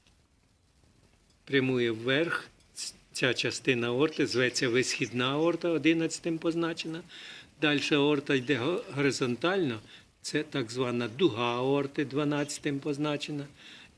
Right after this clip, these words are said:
І потім повертає вниз аорта.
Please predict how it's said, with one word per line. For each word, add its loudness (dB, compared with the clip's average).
І 2
потім 4
повертає 4
вниз 10
аорта. 2